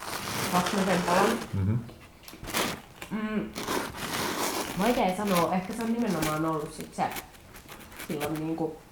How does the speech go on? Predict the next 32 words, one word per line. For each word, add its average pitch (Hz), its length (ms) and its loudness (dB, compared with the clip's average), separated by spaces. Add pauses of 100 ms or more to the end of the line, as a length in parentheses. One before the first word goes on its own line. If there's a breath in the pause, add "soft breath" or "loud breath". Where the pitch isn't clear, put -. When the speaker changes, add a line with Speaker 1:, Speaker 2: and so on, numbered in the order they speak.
(460)
Speaker 1:
kaksituhatta 151 500 2
kuusitoista, 156 540 -2
tai 170 220 4 (380 loud breath)
en 165 80 4
mä 170 100 6
tiedä, 156 300 4
voiko 151 180 -2
sitä - 160 -8
jotenkin 147 280 -6
sanoa, 151 280 -2
että 156 100 -6
se - 60 -8
olisi 156 160 -10
silloin 143 580 -2
vaan, 156 460 8
mutta 170 540 -2
ehkä - 240 -4
jotenkin 165 320 -2
asiat 165 320 -2
sit 185 180 -8
silloin 156 360 0
niinku 175 240 -2 (100)
kulminoitu 185 760 4 (640)
silleen, 160 400 2
että 190 200 0
joku 160 200 6
niinku 160 240 -2
konkreettinen 160 680 -2
muutos 160 420 -2
oli 165 120 -2
tarpeen. 180 540 -4 (240)
Speaker 2:
Mm. 95 280 4